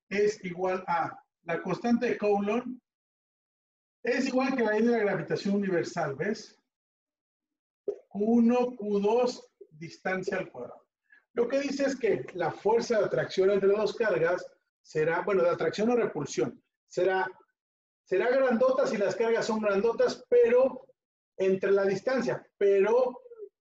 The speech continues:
eh, será contrario, haz de cuenta, cuando está arriba le llamas directamente proporcional,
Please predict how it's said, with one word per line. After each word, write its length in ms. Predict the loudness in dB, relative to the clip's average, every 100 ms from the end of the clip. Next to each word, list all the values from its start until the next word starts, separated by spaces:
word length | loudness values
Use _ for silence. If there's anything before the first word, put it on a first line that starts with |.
| _
eh, 400 | -2 0 0 -2
será 360 | -2 0 0
contrario, 580 | 0 -2 0 0 0 2
haz 80 | 2
de 60 | 0
cuenta, 400 | -2 -4 -12 _
cuando 220 | -4 -2 -2
está 180 | 0
arriba 220 | 0 0 2
le 100 | 2
llamas 300 | 2 0 -2
directamente 600 | -4 -4 -4 -4 -6 -16
proporcional, 640 | -6 -6 -2 -4 -2